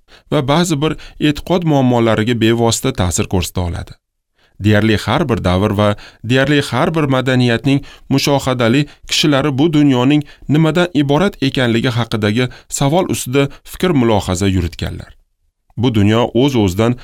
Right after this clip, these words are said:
mavjud bo'lgan moddiy dunyomi yoki ko'rinmas kuchlar yordamida harakatga keltiradigan ruhiy dunyomi? Bu savolga javobni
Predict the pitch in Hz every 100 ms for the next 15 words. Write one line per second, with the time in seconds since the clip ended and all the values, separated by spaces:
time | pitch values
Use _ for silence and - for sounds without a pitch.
0 | - - 143 139 151 160 143 139 156 135
1 | 127 120 196 120 107 113 135 110 104 -
2 | 127 123 - - - 165 160 165 160 -
3 | - 147 160 117 123 131 127 131 143 143
4 | - - - 156 147 143 - 190 143 131
5 | 123 123 117 135 139 - - 139 139 -
6 | 160 110 92 85 - - _ _ _ _
7 | _ _ 135 170 - 95 92 98 113 104
8 | 92 98 120